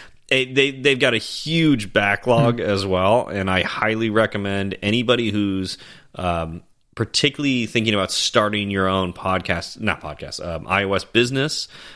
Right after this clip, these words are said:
Speaker 1: Um, I highly recommend that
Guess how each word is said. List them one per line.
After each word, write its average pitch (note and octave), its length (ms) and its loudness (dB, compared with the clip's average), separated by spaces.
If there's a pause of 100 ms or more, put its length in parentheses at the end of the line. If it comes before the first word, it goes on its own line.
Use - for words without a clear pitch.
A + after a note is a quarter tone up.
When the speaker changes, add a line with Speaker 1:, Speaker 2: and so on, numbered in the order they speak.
(140)
Speaker 1:
Um, E2+ 440 0 (140)
I F#2 140 0
highly A2+ 460 -2
recommend F#2 680 -2
that F2+ 400 0